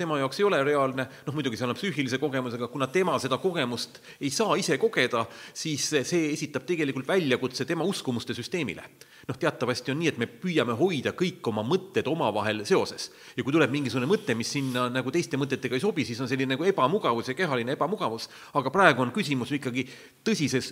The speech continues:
paradigma-, teises, teises paradigmas mõtlemises.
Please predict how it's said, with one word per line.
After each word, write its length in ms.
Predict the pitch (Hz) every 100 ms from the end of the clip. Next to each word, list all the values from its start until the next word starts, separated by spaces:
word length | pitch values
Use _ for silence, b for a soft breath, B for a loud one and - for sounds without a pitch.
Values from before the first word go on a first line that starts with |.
| -
paradigma-, 1600 | 185 202 123 117 127 - 123 123 120 120 117 113 117 113 110 117
teises, 240 | 175 143 - - -
teises 340 | 196 196 135 110 180
paradigmas 840 | 165 113 110 120 110 120 110 -
mõtlemises. 560 | 170 190 113 95 -